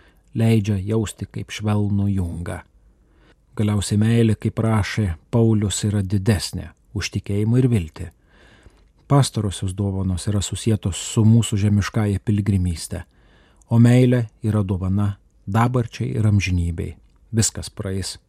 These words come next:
tik meilė ne. Tai, ką padarėme gero Dievo vardu, niekada nebus ištrinta ar prarasta. Caritas Internationalis buvo sumanyta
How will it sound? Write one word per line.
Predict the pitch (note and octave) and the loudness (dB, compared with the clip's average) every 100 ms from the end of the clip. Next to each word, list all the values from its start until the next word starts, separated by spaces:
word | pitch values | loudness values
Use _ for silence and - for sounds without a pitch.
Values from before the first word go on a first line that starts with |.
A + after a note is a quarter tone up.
| _ | _
tik | - - | -8 0
meilė | G#2 F#2 F2+ F#2 | 0 0 -2 -2
ne. | F#2 E2 - _ _ _ - _ _ - | -2 -4 -12 _ _ _ -20 _ _ 6
Tai, | C3 | 6
ką | A#2 G#2 | 6 0
padarėme | G#2+ G#2+ G#2+ G2+ G2+ | 0 2 2 2 2
gero | G#2 G#2+ F2+ E2+ E2 - - | 2 4 2 -2 -8 -10 -6
Dievo | G#2 G2+ F#2+ | 0 0 0
vardu, | F#2 G2 F#2+ G#2+ F#2+ _ - | -2 -4 -2 -2 -4 _ 2
niekada | A2 G#2+ G#2+ A2 | 2 4 4 4
nebus | G2 F#2+ G2 | 4 2 -4
ištrinta | F2+ - G#2+ A2 A2+ | -6 -2 0 0 0
ar | A#2 | -4
prarasta. | - G#2 F#2+ - - - - _ _ - - - _ - | -2 -4 -4 -8 -12 -16 -18 _ _ -20 -20 -20 _ 4
Caritas | C3 C3 - A#2 - | 6 6 4 0 0
Internationalis | A#2 A2+ B2 A#2 B2+ C3 B2+ A#2+ | 2 4 4 6 6 8 6 4
buvo | G#2+ A#2 A2 | 2 0 0
sumanyta | - A2 G2+ A#2+ A#2+ A#2+ | 2 4 6 4 2 -4